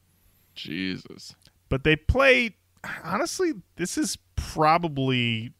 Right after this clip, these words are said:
Speaker 2: ninety-five percent of their catalog. Like,
Speaker 1: Yeah,
Speaker 2: this
Speaker 1: that's
Speaker 2: is, this
Speaker 1: a
Speaker 2: is just
Speaker 1: lot
Speaker 2: about
Speaker 1: of their
Speaker 2: everything.
Speaker 1: music.
Speaker 2: Yeah. Thirty-one, yeah, that seems like, yeah, the majority of what you'd wanna hear.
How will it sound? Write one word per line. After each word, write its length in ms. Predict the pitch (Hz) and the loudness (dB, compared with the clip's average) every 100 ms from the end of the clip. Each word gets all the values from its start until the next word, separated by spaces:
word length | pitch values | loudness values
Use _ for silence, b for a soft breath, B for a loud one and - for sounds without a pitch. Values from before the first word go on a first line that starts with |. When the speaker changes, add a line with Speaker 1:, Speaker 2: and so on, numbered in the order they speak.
| _ _ | _ _
Speaker 2:
ninety-five 1160 | 127 131 127 120 135 135 123 123 - 117 117 113 | 0 2 4 4 2 2 2 0 0 2 2 0
percent 420 | - - - 117 | -6 -6 -4 -4
of 80 | 107 | -4
their 140 | 104 | -6
catalog. 680 | 98 110 110 117 55 - 175 _ _ _ - | -6 -4 -4 -6 -10 -12 -16 _ _ _ -6
Like, 100 | 135 | -2
Speaker 1:
Yeah, 140 | 127 | 0
Speaker 2:
this 80 | 135 | 0
Speaker 1:
that's 120 | 120 | 0
Speaker 2:
is, 460 | 160 147 131 - - b b b b b b b | 2 0 -2 -6 -16 b b b b b b b
this 160 | - 101 | -4 -2
Speaker 1:
a 20 | |
Speaker 2:
is 80 | 208 | -2
just 180 | 170 165 | -2 2
Speaker 1:
lot 120 | 104 | 4
Speaker 2:
about 140 | 113 | 6
Speaker 1:
of 120 | 135 127 | 4 2
their 140 | 92 | 0
Speaker 2:
everything. 180 | 90 92 | 0 -4
Speaker 1:
music. 400 | - - - - _ _ - | -6 -10 -14 -20 _ _ -4
Speaker 2:
Yeah. 360 | 135 127 110 - _ _ | -2 -2 -4 -10 _ _
Thirty-one, 840 | - 147 160 156 156 151 147 147 143 135 | -4 0 0 0 2 0 0 -4 -6 -6
yeah, 180 | 123 123 | -6 -6
that 180 | - 143 | -6 -6
seems 300 | - 147 139 | -4 -4 0
like, 180 | 143 127 _ _ - | 0 -2 _ _ -10
yeah, 200 | 147 143 | -10 -4
the 80 | 123 | -4
majority 520 | 117 127 127 127 123 | 0 2 2 2 0
of 100 | 113 | -2
what 140 | 123 | -2
you'd 140 | 120 120 | -2 -2
wanna 260 | 117 117 | -2 -2
hear. 420 | 113 120 107 113 | -4 -6 -8 -12